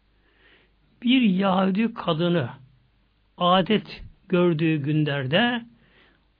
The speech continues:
o Yahudilerin inancına göre, erkeklere göre o kadın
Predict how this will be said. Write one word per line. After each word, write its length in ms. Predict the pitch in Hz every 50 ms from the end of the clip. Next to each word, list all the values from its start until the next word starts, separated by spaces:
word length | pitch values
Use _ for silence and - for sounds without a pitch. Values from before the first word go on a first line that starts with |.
| _ _
o 260 | 220 220 240 240 233
Yahudilerin 920 | 220 165 135 143 151 165 180 180 170 190 190 175 214 202 196 202 226 247 214
inancına 540 | 175 190 185 190 175 139 - 180 190 214 214
göre, 560 | 156 156 147 143 160 175 208 214 214 220 - -
erkeklere 600 | 185 170 151 156 170 135 - - 175 170 170 156
göre 560 | 143 147 143 160 208 233 254 254 240 240 233 - - _ _ _ _ _ _ _ _
o 140 | - 254 240
kadın 640 | - 196 175 170 185 233 226 233 254 269 - -